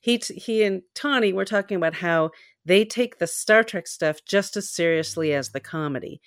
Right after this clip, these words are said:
And then he was, he goes, "Don't tell Alex Kurtzman." He was joking.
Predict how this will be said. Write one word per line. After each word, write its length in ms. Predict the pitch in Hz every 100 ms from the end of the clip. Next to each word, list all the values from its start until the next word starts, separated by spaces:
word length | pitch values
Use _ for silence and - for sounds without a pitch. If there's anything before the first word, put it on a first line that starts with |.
| _ -
And 100 | 180
then 80 |
he 80 | 220
was, 120 | 180
he 120 | 185 175
goes, 200 | 170 -
"Don't 280 | 170 165
tell 220 | - 165 147
Alex 340 | 139 131 -
Kurtzman." 500 | - 123 - 123 110
He 80 | 135
was 140 | 82 -
joking. 420 | 76 - -